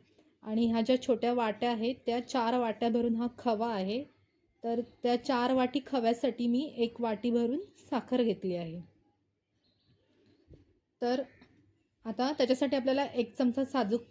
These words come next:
तूप लागेल आणि थोडंसं जायफळ लागेल. खव्यापासून कंदी पेढे बनवण्यासाठी सर्वात प्रथम आपल्याला एक कढई गॅसवर ठेवावी लागेल आणि त्याच्यामध्ये मी एक चमचा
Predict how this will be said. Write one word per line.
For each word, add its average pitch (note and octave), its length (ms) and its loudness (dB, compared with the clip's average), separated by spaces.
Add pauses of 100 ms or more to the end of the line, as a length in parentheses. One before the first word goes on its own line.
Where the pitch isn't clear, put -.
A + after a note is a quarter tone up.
(100)
तूप B3 200 -2
लागेल A#3 460 2
आणि A#3+ 340 -2 (240)
थोडंसं A3+ 400 2
जायफळ A3 500 2
लागेल. F3+ 400 -2 (1160)
खव्यापासून C4 600 4
कंदी A#3 280 4
पेढे A#3 240 4
बनवण्यासाठी A3+ 680 2
सर्वात G#3+ 320 2
प्रथम A3+ 380 0
आपल्याला G#3+ 360 2
एक G#3+ 220 -2
कढई A#3 320 4 (920)
गॅसवर A3+ 340 4
ठेवावी A3 440 4
लागेल G#3+ 340 2 (380)
आणि G#3+ 140 0
त्याच्यामध्ये A3 460 2
मी A#3+ 120 4
एक A3+ 240 -2
चमचा A3 480 2